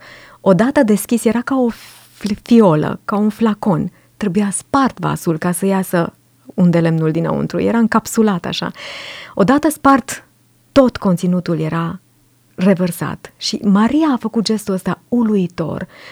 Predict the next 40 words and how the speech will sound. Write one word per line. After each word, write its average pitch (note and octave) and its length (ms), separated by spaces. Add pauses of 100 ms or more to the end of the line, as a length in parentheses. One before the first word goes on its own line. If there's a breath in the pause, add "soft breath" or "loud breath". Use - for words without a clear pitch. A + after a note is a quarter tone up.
(100 soft breath)
În F#3+ 100
fața F#4+ 360
ucenicilor, A#3 640
în F#3+ 100
fața C4+ 280
tuturor A#3 460
celor G#3 280
prezenți, A3+ 420
s-a A#3 100
apropiat G#3 420
o D#4+ 60
femeie, G#3 840
în G3+ 200
acel F#3+ 300
context B3+ 420
în A#3 60
care G#3 200
femeile A3 440
erau G#3+ 280 (440 loud breath)
oarecum D4+ 400
marginalizate, C#4+ 800
ele G#3 140
trebuiau B3+ 280
să C4 100
stea C4+ 180
la C4 120
locul C4 260
lor. F3 280 (760 loud breath)
Ei C4+ 80
bine, D4 180
Maria B3+ 420
se A3 140
apropie G#3 480
de E3+ 260
Hristos, A3+ 640
la G3+ 100
picioarele A#3 440
lui, G#3 180
sparge A3+ 420
vasul, G3 440